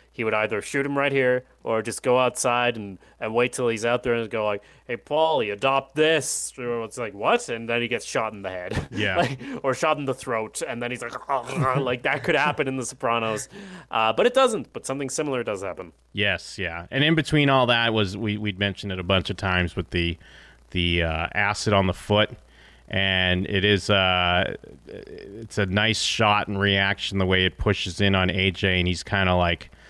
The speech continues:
Speaker 2: "Yeah, <laughs> pour, pour the acid. Like, this is what we're doing now."
Speaker 1: Hey, this is making me feel something, 'cause
Speaker 2: <laughs> Yeah.
Speaker 1: that's the thing. He hasn't
Speaker 2: Yes.
Speaker 1: felt anything throughout. And then later in the scene, when they come back home at the same time,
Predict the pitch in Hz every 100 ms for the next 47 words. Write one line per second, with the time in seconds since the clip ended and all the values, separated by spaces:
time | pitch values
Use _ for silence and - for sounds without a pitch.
0 | - - - - 87 90 113 110 85 85
1 | - - - 139 135 - - - 151 175
2 | 180 147 139 180 - 127 104 104 107 104
3 | - - 156 - 139 120 113 101 135 202
4 | 175 123 110 104 104 - 170 185 277 156
5 | 214 247 190 156 160 160 156 233 277 143
6 | 113 - 107 - 143 175 160 131 127 -
7 | 127 139 117 107 110 117 107 101 - 113
8 | 110 110 104 107 104 - 110 110 107 104
9 | 113 110 110 110 - - - 123 131 135
10 | 123 113 110 - 120 113 107 110 110 104
11 | 117 104 107 117 - 120 113 - - 113
12 | 107 123 135 117 104